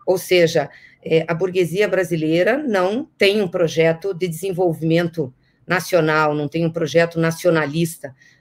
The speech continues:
né? Na primeira crise que tem no Brasil, todo mundo quer largar daqui e ir embora, ou então quando você,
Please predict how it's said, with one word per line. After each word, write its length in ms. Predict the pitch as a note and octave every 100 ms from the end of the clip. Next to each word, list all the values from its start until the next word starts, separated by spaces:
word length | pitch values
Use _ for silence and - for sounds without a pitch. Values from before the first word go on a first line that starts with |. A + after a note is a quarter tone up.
| _
né? 140 | D3+
Na 100 | D#3
primeira 440 | D3+ E3 E3 G3 F3
crise 520 | - E3+ F#3 F#3 E3+
que 120 | -
tem 180 | - E3
no 100 | E3
Brasil, 440 | D#3 C#3+ C3 F#3
todo 280 | G#3 G#3 F#3+
mundo 220 | F#3+ G3
quer 160 | - F3+
largar 480 | F3+ F3 C4 E3+ E3
daqui 320 | D3+ - F#3+
e 100 | G3+
ir 40 |
embora, 540 | G3+ D#3 E3+ F#3 D3+ C3+ - - _
ou 120 | D#3+
então 380 | F3 E3 F3+ F#3+ -
quando 300 | F#3 F3+ E3
você, 580 | E3 E3 F3 F#3 E3+